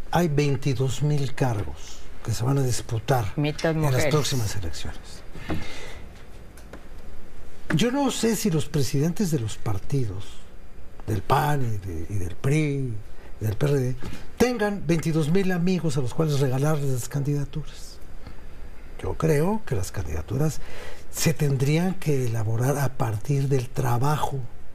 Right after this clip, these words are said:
Speaker 1: político de los partidos. Y yo creo que los partidos no han hecho, ninguno, un trabajo político. El único partido político que hay en este país es Morena.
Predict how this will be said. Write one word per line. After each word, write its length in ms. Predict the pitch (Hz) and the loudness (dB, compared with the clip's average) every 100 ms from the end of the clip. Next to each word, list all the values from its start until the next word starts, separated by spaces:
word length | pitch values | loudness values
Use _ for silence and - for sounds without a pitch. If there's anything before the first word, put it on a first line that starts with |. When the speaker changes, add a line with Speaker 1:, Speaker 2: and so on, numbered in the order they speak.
| - | 0
Speaker 1:
político 680 | 135 127 135 123 131 - 135 | 0 2 2 2 0 0 2
de 100 | 123 | 2
los 180 | 123 | 0
partidos. 760 | - 135 117 - 160 107 101 - - - - - - - | 0 0 0 2 2 0 -4 -8 -8 -8 -8 -6 -8 0
Y 120 | 170 | 2
yo 120 | 160 220 | 2 2
creo 180 | 220 | 0
que 80 | 233 | 0
los 180 | 196 151 | -2 -2
partidos 640 | - 120 - 156 160 151 - | -2 0 2 2 2 0 0
no 340 | 160 170 208 208 | 4 4 4 2
han 200 | 208 202 | 0 0
hecho, 300 | 202 - 175 | 0 0 0
ninguno, 520 | 165 165 175 240 269 - - - - - | 4 4 4 4 2 0 -2 -2 -4 -2
un 140 | 170 | -2
trabajo 440 | 156 147 131 - 151 | 0 0 0 0 -2
político. 560 | - 120 127 - - - - - | 0 2 2 0 -2 -4 -2 2
El 220 | 185 196 | 2 4
único 440 | 240 233 226 - 135 | 2 2 2 2 0
partido 640 | - 120 110 - 156 139 | 0 0 0 0 2 2
político 640 | 117 120 123 151 165 - | 0 0 0 2 0 2
que 80 | 104 | 2
hay 40 | 135 | 2
en 60 | 147 | 2
este 180 | - | 0
país 400 | 147 147 196 196 - - | 2 2 2 2 0 0
es 140 | 160 143 | 2 2
Morena. 440 | 147 135 120 101 | 2 2 0 0